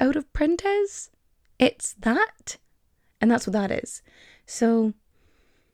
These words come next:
I might have to write a very passionate letter to Lego <laughs> and be like, "Please, it's the only thing he's asked Santa for."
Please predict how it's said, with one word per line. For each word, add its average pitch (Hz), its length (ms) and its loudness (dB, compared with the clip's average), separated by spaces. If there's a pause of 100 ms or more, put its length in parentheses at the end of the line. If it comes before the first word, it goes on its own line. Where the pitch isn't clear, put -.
(180)
I 233 100 4
might 240 240 8
have 240 200 2
to 202 120 -4
write 208 300 4 (960)
a 262 80 6
very 226 320 8
passionate 220 520 6
letter 220 260 4
to - 160 -4
Lego 220 460 6
<laughs> - 1500 -2
and 262 100 8
be 254 100 8
like, 254 280 4
"Please, 247 760 6 (100)
it's 330 320 0
the - 200 2
only 240 320 8
thing 233 240 8
he's 208 200 6
asked 214 300 2
Santa 226 420 4
for." - 200 2